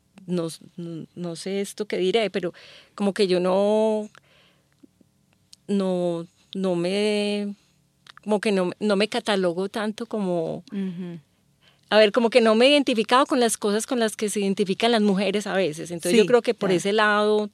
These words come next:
Speaker 2: Ujú.
Speaker 1: eh, no, no sé, pero bueno,
Speaker 2: Tal
Speaker 1: no.
Speaker 2: vez como que no has
Speaker 1: Sí.
Speaker 2: sentido, pues, propiamente como eso.
Speaker 1: No,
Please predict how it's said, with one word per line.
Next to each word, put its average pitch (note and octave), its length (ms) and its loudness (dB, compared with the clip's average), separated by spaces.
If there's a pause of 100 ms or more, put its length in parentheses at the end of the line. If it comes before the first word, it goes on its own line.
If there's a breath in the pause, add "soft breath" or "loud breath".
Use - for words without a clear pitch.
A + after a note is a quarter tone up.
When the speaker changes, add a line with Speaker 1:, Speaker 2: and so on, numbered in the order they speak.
(160)
Speaker 2:
Ujú. F3 480 -10
Speaker 1:
eh, E3+ 420 0 (120)
no, F#3 320 0
no F3 180 -6
sé, E3+ 280 -8 (600)
pero F#3 200 -4
bueno, F3 160 -2
Speaker 2:
Tal A3+ 140 4
Speaker 1:
no. A3+ 60 6
Speaker 2:
vez A#3+ 120 2
como C4 160 2
que A3+ 140 0
no G#3+ 240 4
has A3+ 80 4
Speaker 1:
Sí. A#3 80 4
Speaker 2:
sentido, B3 380 4
pues, A#3+ 160 -4
propiamente A3 580 -2
como E3 300 -4
eso. F#3 540 -6
Speaker 1:
No, G#3 360 8